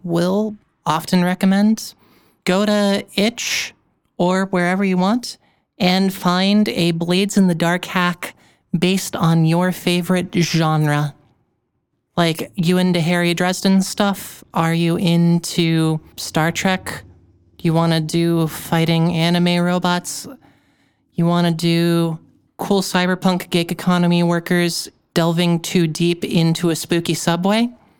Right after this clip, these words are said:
There's a cool Blades in the Dark hack for you. Also, as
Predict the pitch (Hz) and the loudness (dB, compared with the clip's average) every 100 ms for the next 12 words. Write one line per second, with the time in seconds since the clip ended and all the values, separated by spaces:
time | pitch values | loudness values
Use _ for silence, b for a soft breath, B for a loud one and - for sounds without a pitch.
0 | b _ - 170 170 165 165 - 180 175 | b _ -2 0 2 0 -2 0 -2 0
1 | 170 165 170 160 156 156 160 - 160 160 | 0 0 2 2 2 -2 -4 -4 -4 -4
2 | - - - 165 160 151 156 156 151 165 | -8 -16 -4 0 0 0 0 0 -2 -4
3 | - _ _ _ _ _ _ _ _ _ | -8 _ _ _ _ _ _ _ _ _
4 | _ 214 208 - 180 180 233 302 - - | _ -2 -2 -2 -2 -2 -4 -8 -18 -16
5 | - 180 175 - - | -4 -2 -2 -6 -12